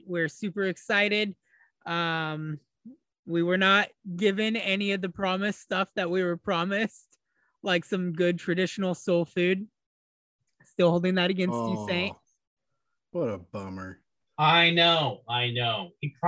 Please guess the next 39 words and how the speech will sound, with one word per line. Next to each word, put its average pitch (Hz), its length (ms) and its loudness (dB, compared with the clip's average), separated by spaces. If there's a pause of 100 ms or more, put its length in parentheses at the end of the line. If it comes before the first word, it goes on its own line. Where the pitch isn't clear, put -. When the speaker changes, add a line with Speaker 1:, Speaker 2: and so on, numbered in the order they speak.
Speaker 1:
So 302 160 8
the 339 100 2
Speaker 3:
promised. - 20 4
Speaker 2:
Dude. 294 180 2
Speaker 1:
entire 311 520 0
trip, 277 580 -2
we 247 200 -2
ate 269 160 2
Speaker 2:
Nothing 262 160 -2 (100)
Speaker 1:
nothing 311 80 2
but - 100 -2
Speaker 2:
better. 95 320 -6
Speaker 1:
fast 277 480 -2
food 220 340 0
and 214 380 -6
In-N-Out 170 380 0
Speaker 3:
I 170 80 4
think 175 120 2
we 165 60 6
Speaker 1:
and 147 80 6
Speaker 3:
ended 156 180 2
up 123 120 2
Speaker 1:
or 123 80 -2
Speaker 3:
only 123 200 0
eating 120 300 -4
Speaker 1:
Sonic. 180 280 -2
Speaker 3:
Sonic. - 140 -16 (400)
Speaker 1:
Yeah, 202 200 2
we 226 120 0
only 254 300 2
ate 214 180 2
Sonic 202 480 -4
the 190 120 -4
Speaker 2:
<laughs> - 20 4
Speaker 1:
entire 196 480 2
Speaker 2:
Oh, 160 120 2
Speaker 1:
trip. 180 240 2
Speaker 2:
no. 160 400 4
Speaker 1:
So 302 300 8